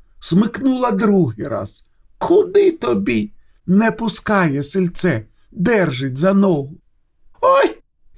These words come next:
їжаку, братику!» кричить лисичка.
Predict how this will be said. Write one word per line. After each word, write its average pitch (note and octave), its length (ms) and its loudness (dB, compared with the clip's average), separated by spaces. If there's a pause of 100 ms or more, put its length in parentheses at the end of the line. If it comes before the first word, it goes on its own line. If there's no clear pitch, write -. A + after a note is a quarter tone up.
їжаку, F3 760 0
братику!» - 680 -2 (260)
кричить A#2 500 -2
лисичка. E3+ 480 -2